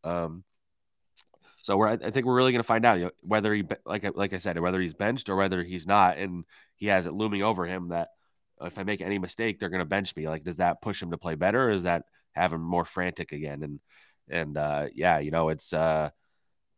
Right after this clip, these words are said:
this is gonna be very interesting. I, I imagine we'll talk to him later this week if he's benched. I don't know if we'll talk to him again <laughs> for a while, uh, 'cause I don't know if he'll be wi-, he wasn't very willing to talk to us anyway. So, um, I think the right, the smart thing,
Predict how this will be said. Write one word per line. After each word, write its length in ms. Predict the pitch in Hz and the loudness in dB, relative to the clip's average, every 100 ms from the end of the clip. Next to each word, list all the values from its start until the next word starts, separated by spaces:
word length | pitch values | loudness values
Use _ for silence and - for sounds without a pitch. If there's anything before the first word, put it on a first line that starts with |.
| _ - | _ -8
this 180 | 87 | -6
is 100 | 87 | -6
gonna 120 | 95 95 | -4 -2
be 100 | 90 | 2
very 320 | 98 98 98 | 4 4 2
interesting. 420 | 90 - 82 82 | -2 -6 -6 -4
I, 80 | 82 | -4
I 360 | - 64 - | -6 -12 -10
imagine 360 | 92 95 95 98 | -2 2 2 0
we'll 80 | 92 | 0
talk 280 | 104 92 - | 2 2 0
to 80 | |
him 80 | 92 | -2
later 200 | 92 90 | 0 0
this 200 | 87 87 | -2 -4
week 240 | 95 98 - - _ _ | -4 -4 -6 -20 _ _
if 120 | - 104 | -12 -8
he's 160 | 87 | -6
benched. 480 | 73 87 95 - - _ | -2 -2 -2 -6 -12 _
I 100 | 82 | -6
don't 140 | 82 82 | -4 -2
know 100 | 87 | -2
if 100 | 87 | -2
we'll 100 | 85 | -4
talk 260 | 90 85 | -2 -2
to 60 | - | -2
him 60 | 87 | -4
again 200 | 90 95 | -4 -8
<laughs> 20 | |
for 200 | - 110 | 0 4
a 80 | 90 | 8
while, 320 | 95 110 - _ _ _ | 8 6 2 _ _ _
uh, 180 | - 85 | -4 -2
'cause 140 | 80 87 | -2 -2
I 60 | |
don't 80 | 85 | -2
know 60 | 80 | -4
if 60 | |
he'll 80 | 80 | -6
be 80 | 80 | -6
wi-, 200 | 82 - | -6 -4
he 80 | 110 | -4
wasn't 220 | 104 90 | -2 0
very 160 | 87 | 0
willing 260 | 85 85 82 | 2 0 -2
to 60 | 73 | -4
talk 220 | 82 85 | -6 -4
to 100 | 78 | -8
us 120 | 73 | -8
anyway. 340 | 78 82 92 | -6 -2 -2
So, 320 | 90 85 78 - _ _ _ _ - | -2 -4 -6 -8 _ _ _ _ -4
um, 440 | 82 80 76 73 _ - - _ - | -2 -2 -6 -10 _ -20 -20 _ -2
I 40 | |
think 160 | 127 104 | 0 4
the 60 | |
right, 200 | 95 104 | 6 6
the 60 | 104 | 4
smart 320 | - 135 127 | 6 8 8
thing, 260 | 131 117 | 4 2